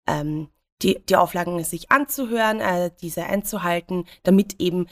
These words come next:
das nicht passiert, dass ein Leumundzeugniseintrag passiert, nur wegen einmal Konsum von einem Joint.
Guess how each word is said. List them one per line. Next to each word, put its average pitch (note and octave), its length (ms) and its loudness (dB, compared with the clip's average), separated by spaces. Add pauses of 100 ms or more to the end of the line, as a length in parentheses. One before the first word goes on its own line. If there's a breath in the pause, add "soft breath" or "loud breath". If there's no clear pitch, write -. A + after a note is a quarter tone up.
(240 loud breath)
das E3+ 180 2
nicht G#3 260 2
passiert, E3+ 300 -2
dass E3+ 100 -10
ein F3 80 0
Leumundzeugniseintrag F3+ 2000 0
passiert, G3+ 400 -4
nur F#3+ 140 -4
wegen F#3+ 200 -4
einmal F3 480 0
Konsum F#3+ 520 -2
von F3 300 -4 (140)
einem D#3+ 280 -6
Joint. - 420 -4